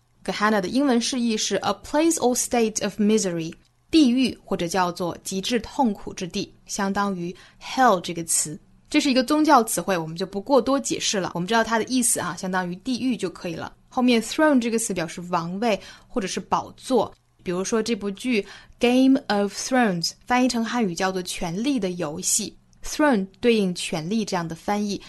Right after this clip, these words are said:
其实就是王位宝座的一个延伸的意思。那么down to Gehenna就是下至地狱，or up to the throne或登上王位。我们来看后面这句重点，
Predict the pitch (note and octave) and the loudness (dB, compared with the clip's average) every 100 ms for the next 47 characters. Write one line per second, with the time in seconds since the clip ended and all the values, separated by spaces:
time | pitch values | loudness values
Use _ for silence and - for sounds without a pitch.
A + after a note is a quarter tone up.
0 | - - - A3+ A#3+ A3+ G#3+ - F#3 D#3+ | -20 -6 -4 -2 0 -2 -4 -4 -4 -4
1 | F#3 A3 F#3+ - D#3+ E3 A3 F#3 F3+ F3+ | -4 -4 -2 -2 -2 0 -4 -2 -4 -4
2 | E3+ F3+ - B3 G3+ F#3+ - - - _ | -4 -4 0 2 0 -2 -4 -4 -8 _
3 | _ C4 C4 B3 A#3+ D4 D#4+ E4+ E4 - | _ 4 6 6 4 4 6 4 2 0
4 | B3 G#3+ G3 F3 F3+ - - - G3 G3 | 0 0 -2 -2 -6 -10 -18 -12 -6 -2
5 | - D4+ A#3 G3 A3+ F#3+ B3 F#3+ G3+ F#3+ | 0 0 0 -2 -2 -2 0 -2 -4 -8
6 | - - - - A3 A3 B3 C#4 - C4 | -8 -18 -16 0 4 8 8 6 2 0
7 | A#3+ - C#4 C#4+ G3 F#3+ - - B3+ G#3+ | 0 2 2 4 2 -4 -12 -2 4 4
8 | - D4 D#4 D4+ B3+ F#3 D#3 D#3 F3+ G3 | 4 2 4 4 2 2 -6 -6 -4 -4
9 | - _ G3 F#3 F3+ G#3+ G#3 A#3 G3+ G3 | -6 _ -2 0 0 -2 2 2 2 0
10 | G#3 G#3 A#3+ A3 F#3 - | -2 -2 0 0 -2 -6